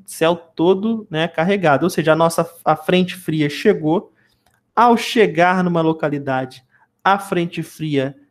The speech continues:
em contato com uma frente de temperatura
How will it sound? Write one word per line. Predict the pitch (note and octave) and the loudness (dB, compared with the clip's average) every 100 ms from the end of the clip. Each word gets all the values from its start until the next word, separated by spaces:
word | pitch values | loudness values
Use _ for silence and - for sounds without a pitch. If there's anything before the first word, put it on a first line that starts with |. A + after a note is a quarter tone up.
| _ - | _ -4
em | F3+ | -2
contato | F#3 G3 F3+ F3 - F#3+ A3 A3 - - F3 - | 0 0 0 -2 -2 2 2 -2 -12 -8 -8 -8
com | D#3+ | -6
uma | D#3+ E3 | -2 -2
frente | D#3+ - D3+ D3+ C#3 C#3+ - _ _ _ | -4 -6 -4 -4 -6 -12 -20 _ _ _
de | C#3 | -10
temperatura | C#3 D#3 D#3+ D#3+ D3+ - D3 C3+ B2 | -4 -4 0 2 2 -2 -2 -2 -2